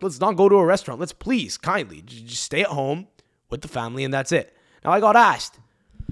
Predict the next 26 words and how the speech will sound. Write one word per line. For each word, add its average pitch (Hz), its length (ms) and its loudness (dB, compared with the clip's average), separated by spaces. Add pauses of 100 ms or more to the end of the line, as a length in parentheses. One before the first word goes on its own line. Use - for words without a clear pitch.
(260)
"Sam, 180 320 6
what 170 80 8
do 175 60 2
you 165 80 6
wanna 160 140 6
do 147 120 4
for 131 120 -4
your 139 100 2
birthday? 127 340 0
Do 90 80 -16
you 123 80 0
wanna 131 140 0
have 147 140 2
the 165 60 0
family 170 440 4
over?" 113 160 -10
And 135 100 -8
I 151 60 -2
was 160 100 -2
like, 196 160 -2
"Absolutely 240 540 0
not. 226 200 2
What 214 80 -2
are 220 40 0
you, 214 80 0
crazy? 240 680 -4